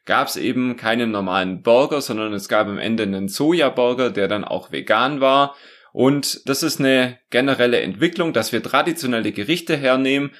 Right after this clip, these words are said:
und die eben mit veganen Ersatzgerichten nachkochen. Das finden wir in vielen Restaurants und auf vielen Speisekarten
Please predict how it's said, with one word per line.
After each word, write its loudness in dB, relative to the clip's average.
und -8
die 2
eben -2
mit -6
veganen 0
Ersatzgerichten -4
nachkochen. -2
Das -14
finden 2
wir 2
in -2
vielen -2
Restaurants 2
und -4
auf -4
vielen -2
Speisekarten 0